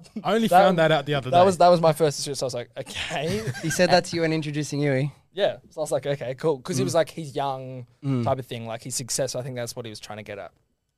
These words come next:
Speaker 2: And anyway, so they had a
Speaker 1: Is it because, did you ever mention to him that you done real estate?
Speaker 2: No.
Speaker 3: How did you meet this guy?
Speaker 2: From the gym.
Speaker 3: Oh, at the gym.
Speaker 2: 'Cause I worked,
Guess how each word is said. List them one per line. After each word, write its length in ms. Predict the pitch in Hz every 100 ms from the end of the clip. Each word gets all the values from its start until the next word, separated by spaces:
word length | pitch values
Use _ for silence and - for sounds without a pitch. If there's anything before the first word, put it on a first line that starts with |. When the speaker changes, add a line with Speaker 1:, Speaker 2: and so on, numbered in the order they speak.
| _ _ -
Speaker 2:
And 140 | 147
anyway, 340 | 147 143 131 123 _ _ _ _
so 180 | - 139
they 160 | 139 151
had 240 | 147 151
a 40 |
Speaker 1:
Is 100 | 139
it 80 | 180
because, 260 | - 196 175
did 180 | 117 131
you 100 | 156
ever 160 | 156
mention 320 | 143 139 135 123
to 100 | 127
him 80 |
that 100 | 127 107
you 60 |
done 160 | 117 113
real 120 | 127
estate? 300 | 143 185 208 _ _ _ _ _
Speaker 2:
No. 200 | 131 98 - _ _ _ _ _ -
Speaker 3:
How 180 | 170 226
did 120 | 214
you 60 | 226
meet 140 | 226
this 140 | 196
guy? 300 | 202 285 254 - _ _ _ _ _ _
Speaker 2:
From 120 | 139
the 60 | 127
gym. 240 | 147 120 _ _ _ _ -
Speaker 3:
Oh, 100 | 123
at 80 | 117
the 60 |
gym. 260 | 113 127 110
Speaker 2:
'Cause 160 | 147 143
I 160 | 147
worked, 420 | 147 147 - -